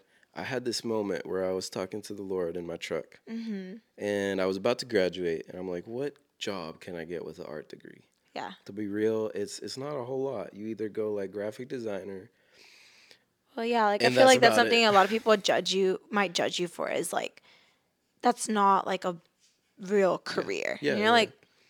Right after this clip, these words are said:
Speaker 2: "Yeah, it is."
Speaker 1: Yeah.
Speaker 2: And they're like, "No, it's not."
Speaker 1: Yeah.
Speaker 2: You
Speaker 1: So I was,
Speaker 2: know?
Speaker 1: I was literally having those thoughts.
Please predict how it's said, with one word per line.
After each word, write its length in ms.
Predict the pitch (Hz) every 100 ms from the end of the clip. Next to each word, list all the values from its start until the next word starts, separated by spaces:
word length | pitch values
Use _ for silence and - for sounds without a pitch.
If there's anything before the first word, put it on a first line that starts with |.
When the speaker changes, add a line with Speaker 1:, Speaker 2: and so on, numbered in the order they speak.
| -
Speaker 2:
"Yeah, 160 | 202
it 60 | 233
is." 400 | 117 214 233 -
Speaker 1:
Yeah. 100 | 143
Speaker 2:
And 80 | 170
they're 80 | 208
like, 200 | 208 - _ _ _ -
"No, 80 | 220
it's 140 | 262 - -
not." 180 | - -
Speaker 1:
Yeah. 220 | - 143 - -
Speaker 2:
You 100 | 302
Speaker 1:
So 100 | 302
I 200 | 285 269
was, 160 | - 277
Speaker 2:
know? 60 |
Speaker 1:
I 120 | - 143
was 120 | 147
literally 280 | 156 180 165
having 240 | 151 139
those 180 | 120 110
thoughts. 440 | - 95 71 -